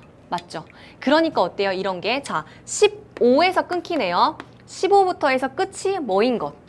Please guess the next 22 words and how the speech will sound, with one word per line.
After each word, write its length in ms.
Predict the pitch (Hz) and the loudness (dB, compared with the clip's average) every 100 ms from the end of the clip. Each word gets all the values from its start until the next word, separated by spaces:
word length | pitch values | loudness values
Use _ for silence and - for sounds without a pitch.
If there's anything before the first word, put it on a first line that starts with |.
| - | -16
삼십삼까지. 1000 | - 392 392 381 392 392 392 311 214 160 - - - | -6 -2 -2 -4 -4 -4 2 2 2 -6 -16 -20 -18
즉, 220 | - 262 | -4 -2
한 120 | 359 381 | 2 4
변의 260 | 403 381 | 4 2
길이가 320 | 320 294 277 - - | 0 0 0 -2 -4
이인 400 | 233 302 349 339 | 0 0 0 4
것을 280 | 294 285 | 4 4
기준으로 420 | 262 208 233 220 208 | -4 -4 -2 -2 -2
하면 440 | 214 226 254 170 - - | -4 0 0 -2 -10 -20
십오부터 1120 | - - 392 254 - 240 262 262 262 - 311 330 | -14 -4 -2 0 0 0 0 -2 -4 4 4 4
삼십삼까지니까 960 | 381 381 359 370 359 359 349 302 277 | -2 -4 -6 -6 2 2 2 0 -2
총 220 | 277 370 | -4 -2
몇이에요? 520 | 214 180 - 269 233 262 - - - - - | 0 0 0 0 2 0 -2 -20 -20 -20 -14
십오를 440 | - 381 403 381 | 0 4 4 4
끝점으로 420 | 381 381 359 339 | -2 2 2 4
하는 200 | 320 302 | 2 2
거, 280 | 302 392 - | 4 2 0
총 200 | - 339 | -8 -6
삼십삼을 540 | 330 392 403 381 339 320 | -4 -6 -6 -2 -2 -2
끝점으로 380 | 330 339 311 302 | 0 0 2 0
하는 180 | 320 | 0
것까지 440 | 302 302 294 208 | -2 2 0 0